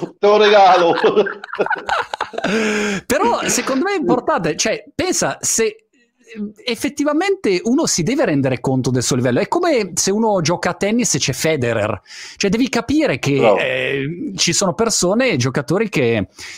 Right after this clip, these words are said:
Speaker 2: che fanno un altro sport, cioè non puoi illuderti che non sia così, perché sennò è un casino, insomma, eh.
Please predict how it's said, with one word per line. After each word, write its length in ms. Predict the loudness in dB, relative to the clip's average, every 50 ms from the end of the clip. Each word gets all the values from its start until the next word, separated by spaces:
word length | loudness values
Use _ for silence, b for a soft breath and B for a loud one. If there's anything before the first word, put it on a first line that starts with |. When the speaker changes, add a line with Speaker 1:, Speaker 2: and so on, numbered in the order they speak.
| B B
Speaker 2:
che 100 | -4 -2
fanno 220 | 0 2 2 2
un 60 | 2 2
altro 220 | 2 2 0 -2
sport, 580 | -2 0 0 2 2 2 0 -2 -2 -4 -4 -4 _ _ -20 -12 -6
cioè 140 | -4 -2 0
non 100 | 0 0
puoi 380 | 0 0 0 0 0 -2 -4 -6 _ _ _ _ _ _ _ _ _ _ -20 -4 -2
illuderti 600 | 0 0 2 2 2 2 2 0 0 0 -2 -4
che 100 | -2 -2
non 120 | -2 -2 -2
sia 180 | -2 -2 -2 -2
così, 320 | -2 -2 0 -2 -2 -2
perché 220 | -4 -4 -4 -4
sennò 260 | -2 -2 -2 0 0 0
è 20 |
un 60 | 0
casino, 400 | -2 -2 -2 0 0 0 -2 -2
insomma, 500 | -4 -4 -4 -4 -4 -2 -4 -4 -4 -4
eh. 320 | -2 -2 -2 -2 -4 -4